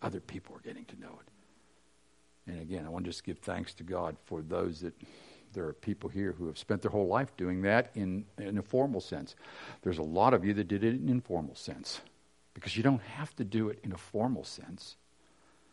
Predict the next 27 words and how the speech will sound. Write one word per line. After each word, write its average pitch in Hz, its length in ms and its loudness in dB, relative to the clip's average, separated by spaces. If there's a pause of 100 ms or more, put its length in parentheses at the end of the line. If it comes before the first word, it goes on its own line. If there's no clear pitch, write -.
(300)
Because 117 200 2
no 117 60 8
matter 117 160 8
where 104 200 6
you 127 120 8
go 101 180 6
on 98 140 4
the 95 140 0
earth, 107 400 2 (320)
you 107 80 0
have 92 260 -2
people 120 360 0
around 73 420 -4
you. - 100 -14 (1900)
And 95 100 -4
the 82 40 -4
purpose 120 440 4
of 92 100 -4
God 98 480 4 (460)
is 104 120 0
to - 80 -10
take 110 260 2
the 101 100 2
life 95 400 4
that's - 200 -4
in 95 160 0
you 90 500 2